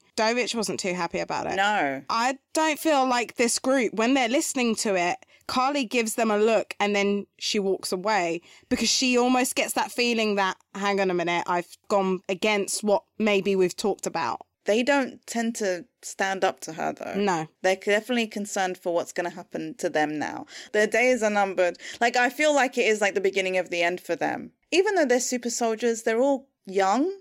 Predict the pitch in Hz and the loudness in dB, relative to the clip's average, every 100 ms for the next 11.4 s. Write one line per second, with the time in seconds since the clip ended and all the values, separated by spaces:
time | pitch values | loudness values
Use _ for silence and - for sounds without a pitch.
0 | _ - 208 240 254 254 254 220 208 151 | _ -2 0 0 0 2 4 4 2 -2
1 | - 214 214 - - 240 220 185 190 170 | -2 2 2 0 2 2 2 2 2 2
2 | 208 214 175 127 - - _ _ - 196 | 2 0 0 -4 -14 -18 _ _ 0 4
3 | 202 202 247 247 220 196 208 202 196 190 | 4 4 0 0 -2 0 2 2 2 2
4 | 202 202 190 175 170 175 175 226 - 220 | 2 2 4 4 4 4 4 2 -4 -6
5 | 233 262 269 269 - 226 214 - 233 214 | 0 2 2 2 0 0 -2 -2 -2 2
6 | 208 202 202 202 202 190 - 202 185 185 | 2 2 0 0 2 0 0 0 0 0
7 | 190 - 196 175 214 185 180 170 - _ | -2 -4 -4 -2 0 0 0 -4 -8 _
8 | - _ 220 240 220 - - 233 240 254 | -20 _ -2 -2 -2 -12 -6 0 2 4
9 | 262 277 277 247 233 214 226 214 220 214 | 4 4 2 2 0 2 2 2 2 2
10 | 185 - 185 202 220 220 220 - 202 196 | 0 0 0 2 0 0 -2 0 0 2
11 | 190 196 185 180 | 2 2 0 -2